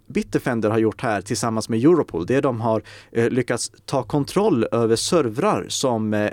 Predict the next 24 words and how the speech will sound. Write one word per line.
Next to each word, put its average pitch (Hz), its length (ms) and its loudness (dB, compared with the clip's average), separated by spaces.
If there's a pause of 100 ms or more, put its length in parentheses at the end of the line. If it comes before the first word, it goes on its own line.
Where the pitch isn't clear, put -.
eh, 101 300 -2
Gant 117 360 -2
Crab-utpressarna 117 1080 -2
har 113 160 0
använt 123 500 -2
och 123 140 -2
därigenom 120 720 0
kunna 107 260 -4
få - 140 -12
tag 117 480 0 (360)
i 135 300 4
flera 156 560 2
olika 110 340 2
nycklar. 101 360 -6
Och, 113 160 0
alltså, 113 340 0
många 143 760 0
olika 131 580 2
personer 110 640 -2 (240)
vars 120 440 0
datorer 113 500 2
har 110 140 0
blivit 107 280 0
utpressningskrypterade 101 1120 -2